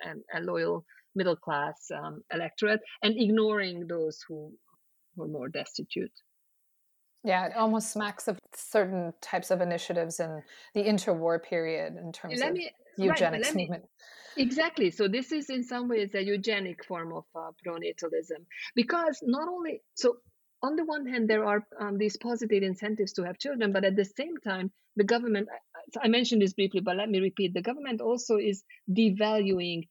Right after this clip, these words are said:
Speaker 1: existing universal benefits. So we also have a family benefit scheme in Hungary that's universal, but the value of the money that's being distributed has not changed,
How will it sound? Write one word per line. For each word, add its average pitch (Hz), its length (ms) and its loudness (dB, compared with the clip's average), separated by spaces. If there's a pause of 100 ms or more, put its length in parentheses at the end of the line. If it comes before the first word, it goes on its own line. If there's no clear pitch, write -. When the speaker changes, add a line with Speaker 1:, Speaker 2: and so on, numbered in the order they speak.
(160)
Speaker 1:
existing 196 600 0
universal 175 500 -6
benefits. 165 580 -14
So 190 200 -2 (180)
we 233 160 0
also 294 360 -2
have 180 280 -4
a 175 80 -6
family 190 460 2
benefit 175 560 -4
scheme 180 360 -2
in 170 80 -6
Hungary 180 400 2 (200)
that's 202 240 2
universal, 180 720 0 (500)
but 190 140 2
the 208 60 8
value 208 720 2
of 185 200 -8
the 190 80 -2
money 180 320 -4
that's 165 180 -6
being 170 220 -4
distributed 180 640 -2 (260)
has 190 160 -2
not 214 180 -6
changed, 185 520 -6